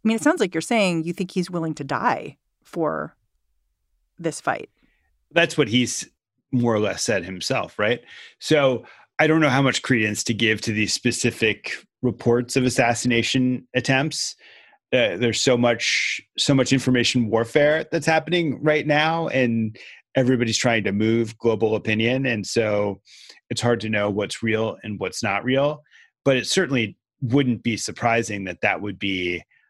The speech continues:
Speaker 2: a primary objective of the Russian army. I mean, one only needs to look at Putin's record of, um,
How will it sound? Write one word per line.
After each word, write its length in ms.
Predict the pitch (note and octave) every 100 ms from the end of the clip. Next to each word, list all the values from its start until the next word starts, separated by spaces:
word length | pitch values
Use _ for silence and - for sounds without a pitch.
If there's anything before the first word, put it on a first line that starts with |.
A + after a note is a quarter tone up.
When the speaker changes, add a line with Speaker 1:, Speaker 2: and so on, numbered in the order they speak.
| _
Speaker 2:
a 60 | A2+
primary 480 | - G#2 G2+ F2+ F#2+
objective 500 | F#2+ F#2+ - A2 F2
of 140 | F2
the 80 | G2
Russian 340 | F#2 F2 -
army. 380 | F#2 G#2 F#2+ - - _ _ _ _
I 40 | -
mean, 200 | A2 A2
one 280 | A2 A2 G2
only 280 | A2 A#2 A#2
needs 280 | G#2+ G#2 -
to 220 | - -
look 340 | G2 G2+ G2+ -
at 320 | G2 F#2 F#2 C#3+ B2+ B2 D3+ _ -
Putin's 560 | C3+ A2+ A2 G2 G2+ - -
record 600 | C3 A#2+ A2 - G#2 F#2+
of, 380 | F#2 F2+ E2+ -
um, 460 | F#2+ F2 E2+ E2+